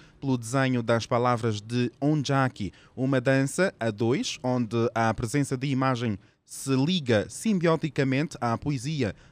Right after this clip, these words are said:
em língua portuguesa, celebrando assim uma língua que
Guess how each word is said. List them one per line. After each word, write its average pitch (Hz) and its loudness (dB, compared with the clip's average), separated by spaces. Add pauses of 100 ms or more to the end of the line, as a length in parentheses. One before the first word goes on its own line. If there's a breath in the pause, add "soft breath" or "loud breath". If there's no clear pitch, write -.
em 104 -4
língua 127 2
portuguesa, 143 0 (240 loud breath)
celebrando 165 2
assim 156 0 (100)
uma 147 4
língua 127 2
que - -2